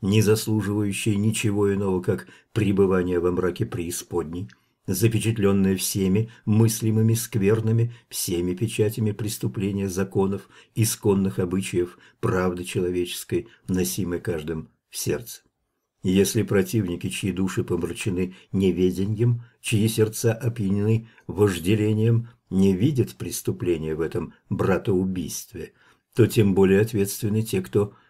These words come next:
предусматривает неизбежные последствия. Ужас, мрак братоубийства, мерзость из мерзостей, оскорбление и убийство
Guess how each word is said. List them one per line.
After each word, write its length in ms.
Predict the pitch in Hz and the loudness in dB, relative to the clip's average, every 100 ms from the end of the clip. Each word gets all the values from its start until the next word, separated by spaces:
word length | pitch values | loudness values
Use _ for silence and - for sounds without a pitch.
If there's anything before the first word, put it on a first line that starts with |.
| _ | _
предусматривает 1120 | - 110 101 110 - 101 95 110 107 117 117 | 2 4 4 2 2 0 2 0 4 4 4
неизбежные 880 | 107 98 110 107 101 90 85 92 98 | 0 2 0 0 2 0 0 -2 -2
последствия. 880 | - 98 - - 73 - - 82 73 - _ _ | -4 -8 -8 -8 -8 -10 -10 -8 -10 -14 _ _
Ужас, 640 | 127 107 90 110 - - _ _ | 0 2 2 -2 -2 -12 _ _
мрак 520 | 92 92 92 107 117 - | -2 2 2 2 0 -2
братоубийства, 1160 | 101 101 110 113 117 101 110 110 - 110 117 - _ | 0 0 0 0 0 0 -4 -6 -6 -6 -6 -10 _
мерзость 760 | 98 101 101 107 98 107 - - | 0 4 6 4 2 -2 -4 -4
из 160 | 101 98 | -4 -2
мерзостей, 840 | 104 113 80 73 71 - - 71 - - _ | 0 0 0 -8 -12 -12 -12 -12 -18 -20 _
оскорбление 1080 | 117 113 - 110 95 87 98 147 143 135 139 | 2 2 2 2 2 2 2 2 2 0 0
и 100 | 117 | 0
убийство 880 | 98 85 80 104 117 - 117 117 | 0 -2 -2 -2 -2 -2 -2 -2